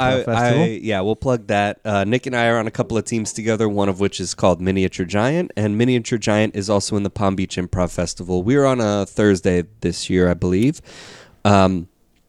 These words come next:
Speaker 1: you can find out more information about that at palm beach improv festival dot com. And, um,
Speaker 2: Then I'll be there Saturday watching shows, so.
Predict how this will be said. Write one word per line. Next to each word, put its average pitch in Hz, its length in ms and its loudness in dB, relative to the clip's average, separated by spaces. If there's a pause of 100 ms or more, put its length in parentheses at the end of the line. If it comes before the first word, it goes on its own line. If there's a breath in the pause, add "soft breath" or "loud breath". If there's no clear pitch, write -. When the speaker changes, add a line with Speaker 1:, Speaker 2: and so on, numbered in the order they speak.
(280)
Speaker 1:
you 131 100 4
can 131 100 -4
find 117 320 4
out 107 260 4 (320)
more 110 220 2
information 107 480 0
about 95 200 -2
that 98 200 2
at - 160 -8
palm 120 300 2
beach 113 380 -2
improv 107 520 2
festival 101 560 0
dot 90 320 -2
com. 156 500 2 (640 loud breath)
And, 98 580 4 (100)
um, 87 600 2 (800)
Speaker 2:
Then - 100 -10
I'll 101 80 -8
be 117 120 2
there 92 200 4
Saturday 107 640 4
watching 107 720 -4
shows, 131 500 2
so. 95 380 -6